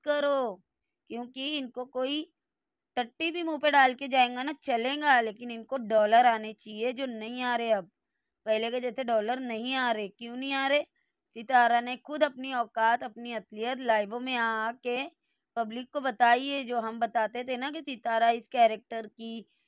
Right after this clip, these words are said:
इस इखलाक की औरत है, तो लोग यकीन नहीं करते थे। जब सितारा ने आके अपना इखलाक, अपनी तरबियत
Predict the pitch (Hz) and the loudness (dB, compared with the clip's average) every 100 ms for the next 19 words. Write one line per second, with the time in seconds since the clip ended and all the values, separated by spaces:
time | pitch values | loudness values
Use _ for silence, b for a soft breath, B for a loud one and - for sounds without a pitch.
0 | _ - 262 262 - 208 214 214 - 247 | _ -12 -10 -10 -6 2 2 2 -2 -4
1 | 240 220 220 233 226 220 - _ _ 220 | -2 0 -2 -4 -4 -4 -10 _ _ -8
2 | 240 254 262 247 247 262 269 285 302 247 | -4 -2 -2 -4 -6 -6 -6 -2 -2 -2
3 | 269 262 262 254 214 220 208 233 226 220 | -4 -4 -2 -2 0 -4 -6 -8 -2 0
4 | 220 226 226 214 208 - 226 254 262 233 | 0 0 -4 -4 -6 -6 -2 -2 -4 -6
5 | 233 226 - 202 202 220 233 220 - 220 | -6 -6 -6 0 4 4 4 -4 -12 -10
6 | 208 214 196 202 214 233 | -2 0 0 -4 2 2